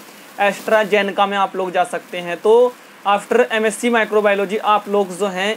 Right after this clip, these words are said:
इन सभी, ए, top companies में जा सकते हैं जो pharmaceutical industry के डोमेन में आती हैं। As a microbiologist आप लोग यहाँ पे after complete your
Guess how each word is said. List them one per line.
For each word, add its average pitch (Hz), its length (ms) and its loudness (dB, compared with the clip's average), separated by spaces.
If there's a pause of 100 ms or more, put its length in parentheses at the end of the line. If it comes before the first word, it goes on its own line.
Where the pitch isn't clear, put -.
इन 226 160 0
सभी, 214 520 -2 (400)
ए, 185 240 2 (120)
top 226 360 4 (140)
companies 208 460 0
में 214 140 0
जा 202 140 2
सकते 196 340 -8
हैं 196 160 -4
जो 226 80 4
pharmaceutical 196 720 0
industry 190 480 -4
के 196 100 -2
डोमेन 185 400 -4
में 196 200 -8
आती 180 260 -6
हैं। 156 220 -14 (400)
As 190 180 2
a 208 80 2
microbiologist 202 800 0
आप 190 200 0
लोग 190 180 -4
यहाँ 190 180 -8
पे 202 120 -2
after 196 340 -2
complete 202 480 -2
your 196 220 2